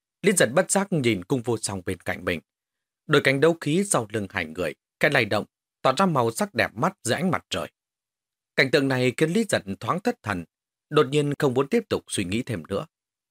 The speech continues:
"Thế nào, cảm thấy không đành lòng sao?" Một âm thanh nhàn nhạt vang lên ở bầu trời. Lý Giật lại không hề kinh ngạc.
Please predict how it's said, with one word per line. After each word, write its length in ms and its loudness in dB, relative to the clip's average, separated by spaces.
"Thế 120 4
nào, 400 0
cảm 120 2
thấy 100 2
không 160 2
đành 180 2
lòng 220 2
sao?" 280 -4
Một 120 6
âm 120 2
thanh 220 2
nhàn 240 0
nhạt 280 -6
vang 240 -2
lên 240 -4
ở 220 -2
bầu 240 -2
trời. 220 -2
Lý 100 4
Giật 200 2
lại 100 4
không 180 0
hề 140 -2
kinh 280 -4
ngạc. 180 -8